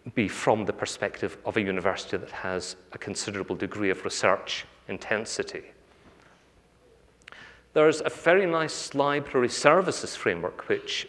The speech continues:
maps out, uh, the different opportunities libraries have to contribute to their institutional missions. And these can serve as a very good checklist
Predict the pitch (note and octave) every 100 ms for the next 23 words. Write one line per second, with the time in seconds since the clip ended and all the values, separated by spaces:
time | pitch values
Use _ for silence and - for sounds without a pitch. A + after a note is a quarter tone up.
0 | - A2 A2 - - - A2 G#2 - -
1 | - - - - - - G2+ F#2+ F#2+ G#2+
2 | B2 B2+ - - - - - C#3+ - C#3
3 | G#2+ - - A2 - G2+ G2+ - A#2+ G2
4 | G2 F2+ - G#2+ G2 G2+ - F#2 F2+ -
5 | G#2+ - - - G#2 - A3 - - -
6 | - A#2 G2 F#2 - G#2 - - - G2+
7 | - F#2+ F#2+ C3+ - G2+ G#2 G2 - -
8 | - - - _ B2+ A#2 A#2+ C#3+ G#3 -
9 | C#3 - C3 A2+ A2 A2+ A2+ G#2+ A2+ -
10 | - C3 - - G#2 - -